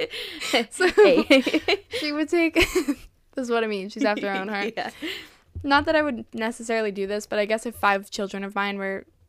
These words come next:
Speaker 1: said to be dead, I think I would probably do this too. Like, she would take animal bones, and she started to actually, like,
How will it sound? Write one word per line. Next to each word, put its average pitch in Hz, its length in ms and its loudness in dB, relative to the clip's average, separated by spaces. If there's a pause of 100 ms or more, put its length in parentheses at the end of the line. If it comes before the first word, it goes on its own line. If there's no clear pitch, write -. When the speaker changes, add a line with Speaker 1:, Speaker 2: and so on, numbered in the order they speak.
(180)
Speaker 1:
said 202 260 -2
to 202 60 -12
be 196 100 -6
dead, 185 340 0
I 196 140 0
think 208 240 -8
I 202 120 0
would 202 220 -6
probably 202 380 -4
do 202 120 -2
this 202 200 -6
too. 208 280 -2
Like, 214 160 -4
she 233 240 -6
would 233 240 -4
take 233 200 -4
animal 196 280 -4
bones, 247 440 2
and 214 220 -8
she - 140 -10
started 208 460 -2
to - 120 -10
actually, 214 440 -6
like, 202 240 -8